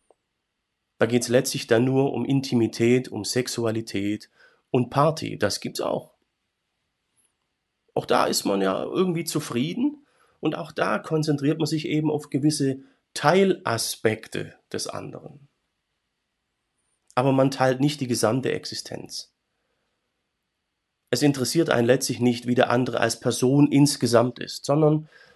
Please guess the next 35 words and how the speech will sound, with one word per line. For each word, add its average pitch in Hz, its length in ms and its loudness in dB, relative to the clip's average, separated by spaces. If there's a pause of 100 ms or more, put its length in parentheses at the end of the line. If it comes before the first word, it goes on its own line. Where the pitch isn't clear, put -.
(320)
man 151 400 2 (720)
hat - 260 -2
einige 147 400 4
Interessen. - 640 -6
Darauf 135 460 4 (240)
reduziert 160 800 4
man 117 180 2
sich 113 280 -6
dann 107 260 -2
und 104 160 -6
seine 95 280 -6
Beziehung. - 480 -14 (1700)
Und 127 160 0
das 156 160 2
ist - 260 -4
das, 190 200 -2
was 147 180 -2
wir - 80 0
auch - 120 -2
hier 156 100 0
im 135 100 -2
Text - 320 -8
haben 120 280 -4
bei 120 120 -6
diesem 135 340 -4 (340)
Schriftgelehrten. 107 840 -4
Das 131 160 -6
ist 151 100 -12
das 160 160 -8
Problem. 170 600 -4 (2000)
Er 117 80 -2
sagt 123 220 0
zu 123 100 -2
Jesus 123 300 -2
„Lehrer“ 143 500 0